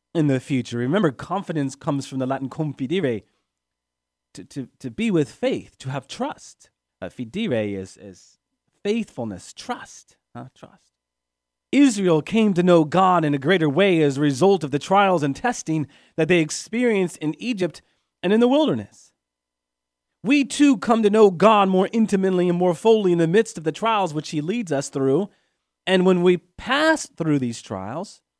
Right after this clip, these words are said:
we look to the future fulfillment of God's promises as even more certain, having experienced his faithfulness in tough times of our lives. In John Paul two's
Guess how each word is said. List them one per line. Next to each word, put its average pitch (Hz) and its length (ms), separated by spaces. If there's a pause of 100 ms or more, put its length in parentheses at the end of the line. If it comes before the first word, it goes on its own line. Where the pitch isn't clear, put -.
(400)
we 180 120
look 269 280
to 233 100
the 190 140
future 233 340
fulfillment 196 520
of 151 140
God's 196 300
promises 156 600 (400)
as 202 260
even 220 320
more 262 300
certain, 269 560 (1500)
having 220 260
experienced 233 840
his 180 180 (260)
faithfulness 214 840
in 143 200 (360)
tough - 320
times 208 520
of 160 100
our 160 140
lives. 170 440 (1400)
In 113 100
John 123 220
Paul 120 220
two's 123 520